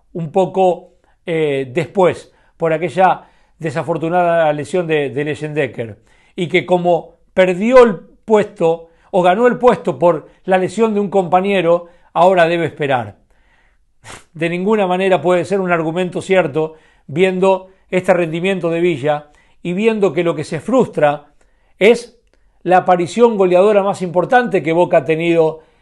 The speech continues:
en el último año, porque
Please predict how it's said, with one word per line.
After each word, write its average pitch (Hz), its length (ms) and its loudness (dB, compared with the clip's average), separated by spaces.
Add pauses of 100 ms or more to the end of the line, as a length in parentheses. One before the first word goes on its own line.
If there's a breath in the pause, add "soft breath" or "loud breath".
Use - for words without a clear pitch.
(180 soft breath)
en 165 120 -4
el 165 120 -2
último 156 400 0
año, 120 380 -6 (520)
porque 175 640 -2